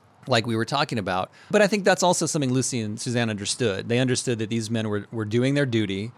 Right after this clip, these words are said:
And obviously they disagreed deeply with what that duty was. And that's why they were trying to convince them to leave and go home, or that the war effort was fruitless and they shouldn't be spending all this, this effort to do it. But they still were able to connect at that, at that human level.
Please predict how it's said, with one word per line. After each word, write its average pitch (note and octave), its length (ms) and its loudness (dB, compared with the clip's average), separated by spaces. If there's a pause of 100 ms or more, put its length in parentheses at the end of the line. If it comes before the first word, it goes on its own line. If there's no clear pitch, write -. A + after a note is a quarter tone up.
(120)
And B2+ 160 2
obviously C3 320 2
they A2+ 120 2
disagreed A2+ 640 -2
deeply B2+ 320 2
with G#2+ 160 -2
what A2+ 220 0
that G2 160 -2
duty G2+ 220 -4
was. A#2 600 -2
And A2+ 140 -6
that's A2+ 220 -2
why G#2+ 180 -2
they G2+ 140 -2
were G2 180 -2
trying A2+ 280 -2
to G#2 40 -4
convince A#2+ 460 -4
them F#2+ 300 -8 (440)
to C#3 100 -6
leave G#2 280 -2
and G2+ 120 -4
go G#2 120 -2
home, A2 720 -8
or A2+ 160 -2
that G#2 120 -4
the A2+ 60 -6
war G#2+ 220 2
effort A2+ 220 2
was A2 140 -8
fruitless B2 480 -4
and G2 120 -8
they F#2+ 60 -8
shouldn't A2 280 -4
be G2+ 80 -4
spending D3 360 0
all F#2+ 100 -4
this, G2 240 -8
this A2 320 -10
effort G#2+ 260 -10
to G#2+ 100 -14
do A#2 200 -2
it. - 200 -6
But A#2+ 120 -6
they C#3+ 80 4
still D#3+ 320 4
were C3 120 6
able A2+ 200 2
to A2 100 -6
connect G#2 380 -8
at F#2 100 -12
that, F#2 280 -8 (100)
at G#2+ 140 -10
that F#2+ 140 -10
human F#2 280 -10
level. A2 320 -12